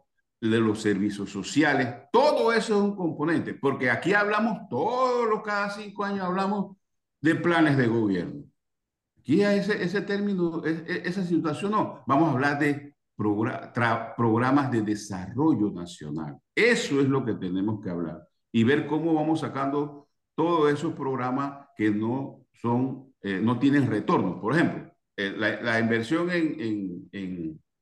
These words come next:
en educación, y también hay que, eh, elaborar más, porque yo siempre escucho,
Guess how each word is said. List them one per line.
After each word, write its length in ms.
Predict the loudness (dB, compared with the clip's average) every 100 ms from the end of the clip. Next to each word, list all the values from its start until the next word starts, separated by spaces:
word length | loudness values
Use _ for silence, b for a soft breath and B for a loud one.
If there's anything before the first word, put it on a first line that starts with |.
| _ _ _
en 100 | 2
educación, 800 | 4 4 0 2 4 4 2 -8 -20 _ _ -20 _ _ _
y 120 | 0
también 380 | 2 2 2 4
hay 160 | 2 4
que, 540 | 2 2 2 -2 0
eh, 20 |
elaborar 500 | 0 0 0 0 0
más, 240 | 0 -2 -2
porque 200 | -6 -2
yo 100 | 0
siempre 340 | 0 0 0
escucho, 520 | -2 -4 -2 -4 -6